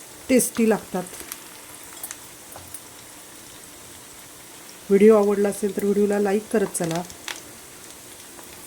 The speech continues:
सबस्क्राईब केले नसेल तर सबस्क्राईब करून घ्या, म्हणजे पुढील नोटिफिकेशन माझ्या व्हिडिओचे तुम्हाला मिळतील आणि तुम्हीसुद्धा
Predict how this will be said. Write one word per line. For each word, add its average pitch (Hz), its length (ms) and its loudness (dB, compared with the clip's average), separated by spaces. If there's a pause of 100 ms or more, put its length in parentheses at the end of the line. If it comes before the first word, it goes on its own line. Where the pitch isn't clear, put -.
(100)
सबस्क्राईब 214 380 0 (100)
केले 208 180 4
नसेल 196 460 -2
तर 202 60 0
सबस्क्राईब 214 520 -2 (120)
करून 185 260 2
घ्या, 170 200 0 (400)
म्हणजे 196 200 4
पुढील 220 340 6
नोटिफिकेशन 214 800 2
माझ्या 190 280 2
व्हिडिओचे 196 460 4 (540)
तुम्हाला 202 360 6 (360)
मिळतील 208 460 6 (840)
आणि 202 160 4 (100)
तुम्हीसुद्धा 214 520 6